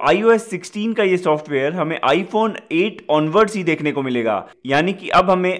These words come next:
iPhone सिक्स, सिक्स एस, सेवन और सेवन एस में आईओएस सिक्सटीन देखने को नहीं मिलेगा। चलिए दोस्तों, अब बात करते हैं कि आईओएस सिक्सटीन में हमें क्या चेंजेस देखने को मिलते हैं।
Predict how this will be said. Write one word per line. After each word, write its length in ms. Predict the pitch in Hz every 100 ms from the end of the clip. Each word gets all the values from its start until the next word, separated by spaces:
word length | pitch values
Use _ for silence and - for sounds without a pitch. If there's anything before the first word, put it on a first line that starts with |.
| 127
iPhone 400 | 147 - 196 185
सिक्स, 360 | 196 208 208 - -
सिक्स 280 | 175 -
एस, 260 | 190 196 196 -
सेवन 360 | 165 170 208
और 120 | 160 156
सेवन 340 | 165 160 165
एस 220 | 196 202
में 200 | 185 185 -
आईओएस 420 | 151 175 185 180
सिक्सटीन 420 | 180 - 208 202
देखने 300 | 170 156 165
को 140 | 165 190
नहीं 260 | 180 180
मिलेगा। 440 | 180 147 117 95 - _ _ _ _ -
चलिए 160 | 160 214
दोस्तों, 320 | 214 208 226
अब 120 | 175
बात 160 | 165 -
करते 260 | 196 196
हैं 160 | 202 208
कि 100 | 180
आईओएस 380 | 156 175 175 180
सिक्सटीन 340 | 185 - 226
में 140 | 220 196
हमें 240 | 175 175
क्या 220 | 208 202
चेंजेस 480 | 208 - 190 196 208
देखने 320 | 175 180 160
को 100 | 151
मिलते 280 | 143 123 127
हैं। 280 | 117 101